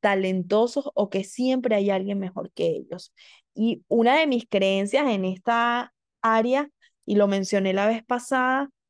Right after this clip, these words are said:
era mi creencia de que yo no soy creativa, y eso me lo decía constantemente, o sea, era como mi etiqueta, "Yo no soy creativa, yo no soy creativa",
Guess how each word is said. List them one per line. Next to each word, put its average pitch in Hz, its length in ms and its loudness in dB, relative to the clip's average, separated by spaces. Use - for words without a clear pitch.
era 214 200 2
mi 262 240 2
creencia 233 1000 0
de 208 240 -4
que 196 220 -4
yo 247 280 2
no 254 260 0
soy 233 300 0
creativa, 185 680 -4
y 202 160 0
eso 190 180 -2
me 240 100 -2
lo 220 80 2
decía 190 240 -4
constantemente, 190 920 -4
o - 20 -10
sea, - 200 -10
era 185 160 -12
como 247 260 0
mi 214 180 2
etiqueta, 185 600 -6
"Yo 220 380 2
no 247 160 -2
soy 226 180 0
creativa, 180 460 -4
yo 208 280 0
no 226 120 -4
soy 214 140 -8
creativa", 185 540 0